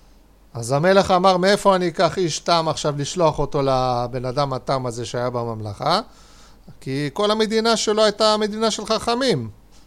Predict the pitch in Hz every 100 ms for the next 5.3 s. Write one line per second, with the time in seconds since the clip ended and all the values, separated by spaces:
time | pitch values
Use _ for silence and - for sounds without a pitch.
0 | - - 113 131 147 202 196 214 196 202
1 | 190 185 202 247 226 - 175 214 220 -
2 | 202 185 208 196 - 170 160 147 147 156
3 | 196 202 202 190 185 190 180 202 220 262
4 | 247 240 - 202 226 220 208 208 208 -
5 | 208 190 165